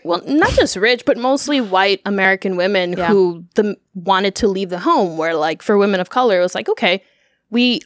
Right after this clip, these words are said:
Speaker 1: are, have always been working since we came to this country, so that doesn't, that feminism doesn't really
Speaker 2: Hmm.
Speaker 1: speak to us. So Alice Walker actually coined the term womanist in nineteen eighty-three. She's the author who wrote The Color Purple,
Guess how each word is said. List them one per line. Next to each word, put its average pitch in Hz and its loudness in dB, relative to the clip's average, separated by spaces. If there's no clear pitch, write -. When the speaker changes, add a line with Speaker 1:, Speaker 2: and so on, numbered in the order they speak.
Speaker 1:
are, 202 2
have 220 2
always 294 2
been 190 2
working 165 -4
since 170 -10
we 170 -4
came 185 -6
to 175 -6
this 165 -6
country, 180 -6
so 185 -6
that 180 0
doesn't, 196 -2
that 185 0
feminism 185 0
doesn't 180 -2
really 214 0
Speaker 2:
Hmm. 185 -4
Speaker 1:
speak 262 -4
to 196 -2
us. 165 0
So 208 0
Alice 214 -2
Walker 180 0
actually 165 -4
coined 185 -2
the 156 -4
term 165 -6
womanist 170 -4
in 190 -2
nineteen 185 -2
eighty-three. 175 2
She's 185 0
the - -6
author 170 0
who 170 -4
wrote 160 -4
The 175 -4
Color 160 -2
Purple, 175 -4